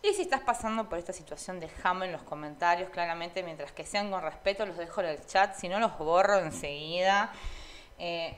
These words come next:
me tocó esta semana tener que borrar un montón de comentarios y, bueno,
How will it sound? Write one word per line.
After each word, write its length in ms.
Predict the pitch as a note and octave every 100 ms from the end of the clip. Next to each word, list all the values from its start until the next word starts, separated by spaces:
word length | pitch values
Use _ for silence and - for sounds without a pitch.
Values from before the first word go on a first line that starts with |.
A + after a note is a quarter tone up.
| -
me 260 | F#3+ G3+
tocó 320 | - G#3 A#3+ C4
esta 200 | - E4+
semana 380 | B3 G#3+ A#3 A#3
tener 220 | G3 G#3
que 60 |
borrar 260 | A3 E3+ F3+
un 80 | F#3
montón 360 | E3 D#3+ F3+
de 100 | F#3+
comentarios 920 | E3+ D#3 D3 C#3+ D3+ D#3+ E3 F3+ F3 -
y, 720 | D3 C#3+ C#3+ C#3 C3 B2+ B2 C3+ - -
bueno, 180 | D#3+ D#3